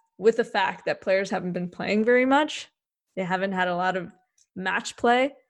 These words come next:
they haven't really been working on their reaction skills per se that come from playing matches,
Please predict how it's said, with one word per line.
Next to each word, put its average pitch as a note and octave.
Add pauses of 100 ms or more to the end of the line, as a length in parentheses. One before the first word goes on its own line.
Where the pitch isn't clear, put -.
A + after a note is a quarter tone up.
(220)
they G3+
haven't G3+
really G3+
been F#3
working G3
on F3+
their F3
reaction F#3
skills G#3+
per G#3+
se G#3
that G#3
come G3
from F3 (300)
playing G3+
matches, A#3+